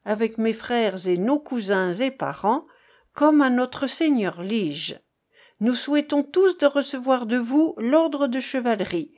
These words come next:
et si cela vous agrée, nous vous servirons à toujours, loyalement et fidèlement. Durant votre absence,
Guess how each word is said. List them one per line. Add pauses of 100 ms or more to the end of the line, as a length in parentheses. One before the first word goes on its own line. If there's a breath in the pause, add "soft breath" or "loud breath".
(480 soft breath)
et
si
cela
vous
agrée, (380 soft breath)
nous
vous
servirons
à
toujours,
loyalement
et
fidèlement. (640)
Durant
votre
absence,